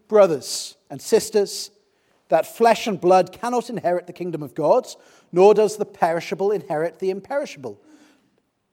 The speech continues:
Listen, I tell you a mystery. We will not all sleep, but we will all be changed.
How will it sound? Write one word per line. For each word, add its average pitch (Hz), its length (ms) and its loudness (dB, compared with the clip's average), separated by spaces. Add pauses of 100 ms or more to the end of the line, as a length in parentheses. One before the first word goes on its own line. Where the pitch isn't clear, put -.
(200)
Listen, 214 300 2
I 151 80 -4
tell 269 180 0
you 185 100 4
a 165 40 2
mystery. 185 500 -8 (840)
We 165 160 2
will 214 280 6
not 220 300 2
all 190 200 2
sleep, - 580 -8 (960)
but 160 160 -4
we 160 160 -4
will 160 460 2
all 165 240 -4 (140)
be 160 100 -18
changed. - 880 -14